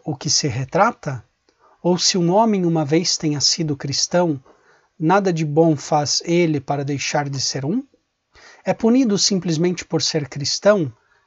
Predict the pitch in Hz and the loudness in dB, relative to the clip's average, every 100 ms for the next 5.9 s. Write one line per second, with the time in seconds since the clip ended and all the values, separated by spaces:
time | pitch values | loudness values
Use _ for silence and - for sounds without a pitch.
0 | - 160 180 143 147 - 147 139 - 269 | -4 0 0 0 0 -2 -4 -6 0 0
1 | 208 127 - - _ _ - 190 208 - | 0 -2 -8 -16 _ _ -2 2 2 2
2 | 160 160 139 156 151 214 180 143 160 139 | 2 2 0 -2 2 2 2 -2 -4 -4
3 | - - 139 175 - 175 151 147 143 135 | -4 -6 -4 -2 -2 0 -2 -2 -4 -6
4 | - 190 202 147 143 147 143 139 143 143 | -2 0 2 0 0 0 0 -2 -2 -4
5 | - 143 135 143 135 123 131 - | -4 -6 -4 -4 -4 -6 -10 -12